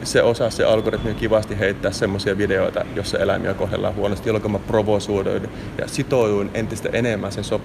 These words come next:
sovelluksen käyttäjäksi. On olemassa toinen liiketoiminta, joka käyttää asiakkaistaan nimitystä käyttäjä, ja se on huumebisnes. Niin jos lähdetään siitä, että, että me ollaan käyttäjiä, niin kuka on asiakas?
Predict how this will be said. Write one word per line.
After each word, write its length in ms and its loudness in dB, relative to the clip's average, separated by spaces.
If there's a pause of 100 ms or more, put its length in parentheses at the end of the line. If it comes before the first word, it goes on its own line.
(140)
sovelluksen 580 0
käyttäjäksi. 720 0
On 140 0
olemassa 400 2
toinen 420 2
liiketoiminta, 540 -2
joka 260 0
käyttää 520 2 (400)
asiakkaistaan 760 -2
nimitystä 360 -2
käyttäjä, 580 0
ja 60 -4
se 120 0
on 100 -2
huumebisnes. 840 -4 (1120)
Niin 140 -2 (140)
jos 240 0
lähdetään 400 4
siitä, 420 4
että, 220 0 (120)
että 200 -4
me 120 4
ollaan 260 4
käyttäjiä, 640 2 (180)
niin 100 -4
kuka 240 0
on 140 2
asiakas? 600 -4